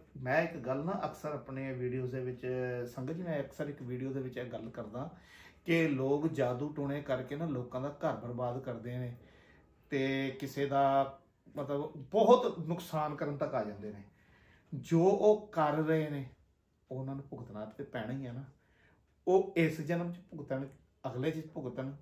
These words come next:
ਜਾਂ ਕਦੋਂ ਭੁਗਤਣ, ਇਹ ਤੇ ਗੁਰੂ ਨਾਨਕ ਸਾਹਿਬ ਦੇ control 'ਚ ਆ ਸਾਰੀਆਂ ਚੀਜ਼ਾਂ, ਪਰ ਭੁਗਤਣਾ ਤੇ ਪੈਣਾ। ਤੇ multiplication ਹੁੰਦੀ ਹੈ, ਜੋ ਤੁਸੀਂ ਚੰਗਾ ਕਰਦੇ ਹੋ ਕਿਸੇ ਦਾ, ਉਹ ਵੀ multiply ਹੋਣਾ ਹੈ, ਜੋ ਤੁਸੀਂ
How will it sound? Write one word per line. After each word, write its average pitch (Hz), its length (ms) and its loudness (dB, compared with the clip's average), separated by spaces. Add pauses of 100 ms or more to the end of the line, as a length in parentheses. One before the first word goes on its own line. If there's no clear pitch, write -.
(120)
ਜਾਂ 151 120 -2 (160)
ਕਦੋਂ 143 280 -2
ਭੁਗਤਣ, 156 380 -6 (180)
ਇਹ 180 100 -2
ਤੇ 196 100 -2
ਗੁਰੂ 143 200 -6
ਨਾਨਕ 117 260 -4
ਸਾਹਿਬ 113 180 -10
ਦੇ 123 220 -6 (400)
control 120 380 -4
'ਚ 113 60 -8
ਆ 113 60 -6
ਸਾਰੀਆਂ 107 280 -10
ਚੀਜ਼ਾਂ, 98 280 -16 (920)
ਪਰ 170 220 6 (120)
ਭੁਗਤਣਾ 120 360 0
ਤੇ 123 100 -4
ਪੈਣਾ। 104 260 -10 (600)
ਤੇ 190 80 8
multiplication 139 920 -2
ਹੁੰਦੀ 110 360 -10
ਹੈ, 98 80 -18 (600)
ਜੋ 143 200 0
ਤੁਸੀਂ 156 380 -6
ਚੰਗਾ 123 440 -2
ਕਰਦੇ 143 340 -10
ਹੋ 151 60 -12
ਕਿਸੇ 135 320 -12
ਦਾ, 131 160 -12 (680)
ਉਹ 135 120 -4
ਵੀ 156 120 -6
multiply 143 520 -4
ਹੋਣਾ 139 240 -8
ਹੈ, 120 160 -10 (480)
ਜੋ 160 160 0
ਤੁਸੀਂ 175 280 -4